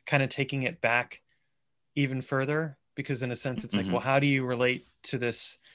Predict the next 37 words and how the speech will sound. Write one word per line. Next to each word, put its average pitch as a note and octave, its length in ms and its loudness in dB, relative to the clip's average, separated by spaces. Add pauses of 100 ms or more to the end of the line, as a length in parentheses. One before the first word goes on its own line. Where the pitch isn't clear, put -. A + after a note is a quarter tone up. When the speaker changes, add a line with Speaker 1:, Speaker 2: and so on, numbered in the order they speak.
(360)
Speaker 1:
to - 80 -4
these A#2+ 200 0
spirits D3 400 2
from C3 180 -2
an A#2 80 -2
experiential C3 720 0
perspective - 640 -8
instead B2 360 -4
of A#2 100 -4
from B2 200 -6
an, A#2 140 -2
a A2 180 -4
perspective B2 540 -2
of A2 100 -10
anthropomorphizing B2 1040 0
them A#2 200 -8
and A#2+ 180 -6 (440)
making D3+ 320 2
everything C#3 380 -2
conveniently C#3 680 0
occur B2+ 440 0
in A#2 120 -4
your, A#2+ 380 -2 (540)
you C#3 100 0
know, B2+ 160 4
in B2 60 0
a B2 60 0
form C3+ 360 0
that's, A#2 220 -2
Speaker 2:
<laughs> G#2+ 80 0
Speaker 1:
that's, - 460 0
you C3+ 140 0
know, A#2 120 2
sane E3 460 6
for C#3 140 -2
humanity C#3+ 680 8
and, A2 200 2